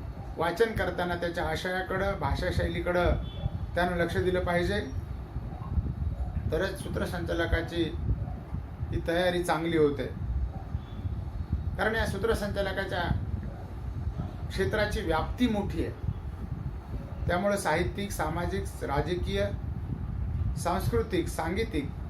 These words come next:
कला, क्रीडा, ऐतिहासिक अशा विविध विषयासंबंधीचं वाचन हे सूत्रसंचालकासाठी उपयुक्त ठरतं. म्हणून वाचन करताना त्यानं काय केलं पाहिजे की महत्त्वाच्या घटना टिपून ठेवल्या पाहिजेत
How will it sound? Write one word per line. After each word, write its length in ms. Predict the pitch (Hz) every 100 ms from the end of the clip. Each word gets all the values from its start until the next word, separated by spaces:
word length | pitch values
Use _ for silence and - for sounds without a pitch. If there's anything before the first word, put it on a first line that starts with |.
| - - - - - -
कला, 280 | 180 190 160 -
क्रीडा, 540 | - 185 185 147 120 - - -
ऐतिहासिक 560 | 156 170 202 196 185 175
अशा 200 | 156 170
विविध 300 | 170 226 220
विषयासंबंधीचं 920 | 196 - 202 180 180 170 170 170 165
वाचन 400 | 143 143 202 - - - - - - - - - - - - - - - - - -
हे 60 | 202
सूत्रसंचालकासाठी 1120 | - 208 226 - 170 175 175 170 170 160 -
उपयुक्त 360 | 165 160 151 151
ठरतं. 400 | 139 135 - 117 - - - - - - - - - - - - - - - - - -
म्हणून 200 | 202 196
वाचन 360 | 175 175 226 220
करताना 360 | 208 214 202
त्यानं 240 | 202 202 202
काय 160 | 196
केलं 200 | 190 190
पाहिजे 320 | 175 175 165 170
की 120 | 180
महत्त्वाच्या 500 | 170 160 165 170 170
घटना 320 | 151 156 165
टिपून 380 | 165 165 165 147
ठेवल्या 260 | 147 143
पाहिजेत 360 | 139 143 147